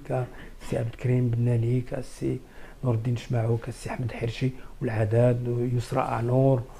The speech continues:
و-، والعدد ديال المناضلين، خلقنا جمعية سميتها ذاكرة الرباط سلا. فهاد الجمعية، آه، الهدف ديالها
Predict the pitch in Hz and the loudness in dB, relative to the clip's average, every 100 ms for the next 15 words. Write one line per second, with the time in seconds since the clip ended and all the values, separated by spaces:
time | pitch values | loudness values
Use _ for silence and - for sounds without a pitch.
0 | - - - - 127 123 120 120 120 123 | -16 -16 -16 -2 4 6 6 4 2 4
1 | 151 117 117 127 127 123 127 127 120 131 | 6 4 4 6 6 4 4 4 6 8
2 | 165 170 - 151 156 175 147 139 135 175 | 8 8 4 6 8 8 8 6 8 8
3 | 214 - - - - - 147 143 139 165 | 6 -2 -14 -16 -6 4 6 6 6 6
4 | 208 - - - - 131 170 175 175 170 | 6 2 -10 -12 8 12 12 12 12 10
5 | 160 151 143 - 127 110 - - - - | 8 8 6 4 2 2 -6 -16 -20 -2
6 | 139 131 143 127 143 139 135 135 135 117 | 4 6 6 8 10 10 10 8 6 6
7 | 135 123 135 185 226 - - - - - | 6 8 10 10 6 -2 -16 -16 -16 -4
8 | - 131 131 127 123 127 143 151 120 190 | 6 8 10 10 8 4 2 4 10 12
9 | 202 - 127 165 147 196 | 12 10 10 10 10 6